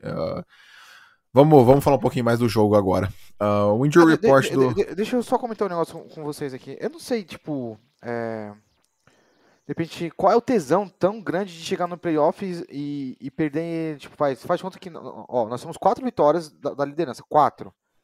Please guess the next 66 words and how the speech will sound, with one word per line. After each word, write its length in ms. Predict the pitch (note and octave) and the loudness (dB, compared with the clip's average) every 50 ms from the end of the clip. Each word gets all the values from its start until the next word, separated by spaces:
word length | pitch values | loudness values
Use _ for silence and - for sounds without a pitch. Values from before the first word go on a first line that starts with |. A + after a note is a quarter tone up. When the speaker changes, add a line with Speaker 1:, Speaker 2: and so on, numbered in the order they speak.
| _ _ _ _ _ _ - | _ _ _ _ _ _ -20
Speaker 2:
A 60 | A2+ | -16
gente 60 | A2+ | -14
tem 120 | - C#3+ | -12 -10
que 60 | C#3+ B2+ | -2 2
Speaker 1:
Não, 100 | B2 B2 | 4 4
Speaker 2:
ganhar 120 | A#2+ A#2 | 4 4
Speaker 1:
não. 80 | A2 C#3+ | 2 2
Speaker 2:
quatro 120 | G3 - F#3 | 0 -2 -2
jogos. 360 | D3+ D3 D3 D#3 D#3 - - - - _ _ _ | 0 2 2 2 2 -2 -8 -20 -20 _ _ _
Speaker 1:
A 80 | F#2 G2+ A2 | -2 -2 -2
gente 120 | G#2+ - | 0 2
tá 120 | - A2 | 2 2
dois 240 | A2 G#2+ A2 C3 F#3 | 4 4 4 2 4
jogos 280 | G3+ G3+ E3+ C#3 C3+ C#3+ | 4 6 6 6 6 4
atrás, 320 | A#2+ - - G2 D2 F#2+ | 0 -2 -2 -4 -4 -4
né? 120 | G#2 G#2 - - _ _ _ _ _ _ _ _ _ _ _ _ _ _ _ | -6 -8 -10 -12 _ _ _ _ _ _ _ _ _ _ _ _ _ _ _
Speaker 2:
Não, 420 | F4+ F4+ F3+ C3 A2+ G#2 F#2 F#2 _ - | -2 0 0 0 -2 -4 -12 -18 _ -6
Speaker 1:
A, 180 | G2+ G#2 G2+ - | -4 -4 -4 -4
Speaker 2:
cont-, 220 | - D#3 E3+ - | -4 -4 -2 0
Speaker 1:
a 120 | G2 A2 | 0 2
gente 80 | A#2 - | 2 2
Speaker 2:
contando 140 | G3 - - - | 4 6 4 4
Speaker 1:
tá 40 | |
Speaker 2:
que 60 | A3+ B3+ | 4 2
a 20 | |
gente, 180 | A3 G3 E3 - F#3 F3+ - _ _ _ | -4 -4 -6 -6 -8 -8 -8 _ _ _
contando 180 | E3+ D#3 G3+ G#3+ | -6 -4 -2 0
que 40 | |
a 40 | B3 | 2
gente 60 | G#3+ | 2
vai 60 | A3+ A3 | 4 2
ter 80 | A3+ | 2
que 60 | G#3 | 0
ganhar 160 | G3 G#3+ G#3 G3+ | -2 -2 -2 -2
de, 140 | G3 G#3 | -4 -6
de 220 | D3+ D#3 C#3+ D#3 D#3+ | -10 -12 -16 -20 -4
Tampa 280 | - F#3+ F#3+ - G3 | -2 -2 0 0 -2
de 100 | F3 F#3 | -4 -4
novo. 340 | F#3 D#3+ C3 A2+ G2+ G2+ G2+ - _ _ _ _ _ _ _ _ _ _ _ _ _ - | -4 -4 -4 -4 -4 -6 -12 -16 _ _ _ _ _ _ _ _ _ _ _ _ _ 2
Speaker 1:
Não, 180 | D3+ C3+ G#2 | 4 4 4
se 100 | G#2+ - | 2 4
for, 140 | - C3 B2 | 6 6 6
Speaker 2:
Sim 60 | - | 6
Speaker 1:
se 80 | F#3+ E3 | 6 6
Speaker 2:
ou 60 | B2+ | 6
Speaker 1:
for 60 | B2+ | 6
Speaker 2:
não? 60 | A#2+ | 6
Speaker 1:
contar 160 | C#3+ C#3+ C#3+ C#3+ | 6 6 4 4
de 80 | C3+ - | 4 6
Tampa, 240 | D3 D3 D3+ F3 | 6 6 8 8
a 20 | F3+ | 6
gente 80 | F3 | 8
tá 80 | - F#3+ | 8 8
um 120 | G#3 A#3+ | 8 10
jogo 180 | A#3 B3 A#3+ B3+ | 10 12 12 12
atrás 300 | C4 - - - F3+ D#3 | 12 10 8 4 4 4
só, 200 | - C#3+ C3 A2+ | 6 6 6 6
ué. 120 | G2 G#2 - _ | 4 2 -2 _
A 40 | - | -6
gente 120 | G2+ G2+ - | -6 2 4
tá 100 | - A2 | 2 4
quatro 380 | - - B2+ B2+ - D3+ C#3+ | 8 8 8 8 8 6 2
seis 380 | - - - B2+ C#3 D3+ D3+ D3+ | 2 4 6 6 8 8 8 6
e 40 | E3+ | 6
eles 220 | E3+ E3+ F3+ - | 4 4 2 2
tão, 400 | - G3 F#3 F#3 F#3+ G3 G#3 - | 6 8 8 8 8 6 4 0